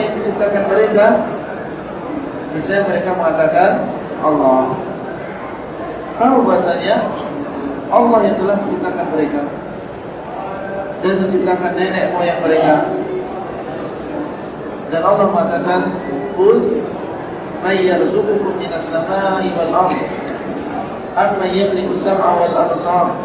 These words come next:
wa man yukhrijul hayya minal mayyit, wa yukhrijul mayyita minal hayy, wa man yudabbirul amra,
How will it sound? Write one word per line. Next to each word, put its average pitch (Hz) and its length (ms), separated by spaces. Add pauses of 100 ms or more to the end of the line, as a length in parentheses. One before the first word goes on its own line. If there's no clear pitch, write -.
(1300)
wa 175 160
man 185 160
yukhrijul 185 560
hayya 190 320
minal 175 240
mayyit, 185 480 (320)
wa 165 160
yukhrijul 185 560
mayyita 185 400 (100)
minal 160 220
hayy, 190 400 (1120)
wa 190 160
man 196 160
yudabbirul 170 600
amra, 214 500